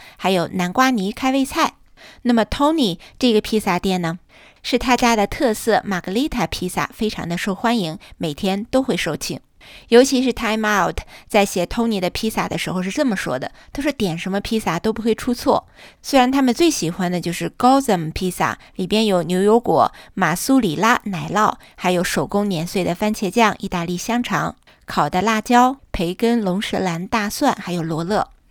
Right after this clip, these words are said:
住在旧金山的听众朋友，如果感兴趣的话呢，可以去体验一下这两家披萨。那么在这一段湾区新闻的最后呢，我们还有一个消息要和大家来分享一下，这个消息也是能够帮到大家。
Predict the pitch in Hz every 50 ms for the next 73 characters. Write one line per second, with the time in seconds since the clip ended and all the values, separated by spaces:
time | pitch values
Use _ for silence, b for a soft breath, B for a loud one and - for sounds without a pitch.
0 | B B B B B B B - 269 269 254 226 220 214 233 226 233 233 233 240
1 | 226 226 208 202 - 220 208 208 196 - 202 180 180 175 170 180 180 - 202 -
2 | - 170 139 165 - - 294 277 - 233 202 202 202 - 202 180 180 180 180 -
3 | - 202 156 - - - 165 - - - - 147 123 135 190 175 165 165 - -
4 | - 143 - - - - 294 262 - - 160 151 - - - 175 160 - - 180
5 | 160 - 180 139 - - _ b b b b b b b b b b b b b
6 | b - 320 339 349 339 359 339 320 320 330 320 302 285 285 277 262 247 262 262
7 | 269 269 - 262 254 - - 262 269 254 226 190 170 196 185 190 190 - - 254
8 | 247 240 - 269 247 226 202 185 160 147 151 156 165 190 160 175 156 - 196 190
9 | - 226 196 214 220 - 170 156 151 160 - - 131 - 175 170 - - 170 170
10 | 156 165 - - 240 277 269 247 175 135 143 151 - 175 143 - - B B B
11 | B B - 262 240 233 - 240 208 220 214 - 202 165 160 170 - 196 185 165
12 | 156 - 160 - - 208 226 247 240 208 170 - 170 160 - - 165 151 139 -
13 | -